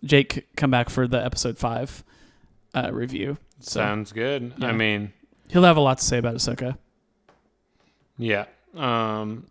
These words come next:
Speaker 2: looking at their reviews, there is only one episode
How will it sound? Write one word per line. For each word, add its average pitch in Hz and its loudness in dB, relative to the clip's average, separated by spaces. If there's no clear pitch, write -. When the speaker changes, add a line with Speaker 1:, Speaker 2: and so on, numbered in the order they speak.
Speaker 2:
looking 143 -2
at 127 -2
their 113 0
reviews, 107 -4
there 123 0
is 107 -2
only 107 -4
one 110 -4
episode 113 -8